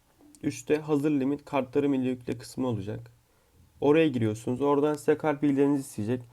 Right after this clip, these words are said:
Kuveyt Türk'teki sağlam kartınızdaki bilgilerinizi oraya yazın. Buraya o iki yüz beş T L yatın ama arkadaşlar dikkat edin, hesap açtıktan yirmi dört saat sonra bu işlemleri yapacaksınız.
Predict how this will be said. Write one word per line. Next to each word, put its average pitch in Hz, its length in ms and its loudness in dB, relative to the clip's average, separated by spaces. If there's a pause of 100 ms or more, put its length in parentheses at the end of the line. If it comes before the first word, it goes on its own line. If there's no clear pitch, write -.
(400)
Kuveyt 165 340 6
Türk'teki 160 440 0
sağlam 151 500 4
kartınızdaki 123 1000 -2
bilgilerinizi 123 420 0
oraya 135 200 2
yazın. 135 320 2 (360)
Buraya 160 320 4
o 143 160 0
iki - 240 -4
yüz 147 140 2
beş 165 160 0
T 147 140 4
L - 20 4
yatın 147 280 2
ama 151 140 2
arkadaşlar 147 500 0
dikkat 165 280 2
edin, 160 220 0
hesap 147 260 0
açtıktan 156 520 0 (380)
yirmi 131 300 4
dört 170 180 6
saat 156 240 0
sonra 151 240 6
bu 127 60 4
işlemleri 113 380 0
yapacaksınız. 110 640 -4